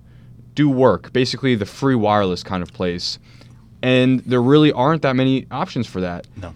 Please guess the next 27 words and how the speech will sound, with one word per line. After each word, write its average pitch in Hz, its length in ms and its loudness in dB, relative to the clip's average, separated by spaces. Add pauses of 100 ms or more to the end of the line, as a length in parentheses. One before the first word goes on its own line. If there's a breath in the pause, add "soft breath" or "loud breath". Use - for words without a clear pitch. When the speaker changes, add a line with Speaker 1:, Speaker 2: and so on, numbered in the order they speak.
(100)
Speaker 1:
And 120 180 -2
I'll, 131 220 -2
I'll 139 140 0
sit 139 180 0
in 120 60 -2
Starbucks 143 480 -2
and 120 80 -2
I'll 117 80 -4
see, 127 420 -2 (380 loud breath)
uh, 104 180 -2
you 123 80 2
know, 117 80 4
a 110 40 2
group 120 200 -6
of 127 60 -4
students 135 300 0
come 147 180 -2
down 135 240 2
with 110 120 0
backpacks 143 720 -2
and 113 160 2
they're 127 100 4
ready 151 260 6
to 143 60 0
do 147 140 0
some 143 200 0
work. 175 280 2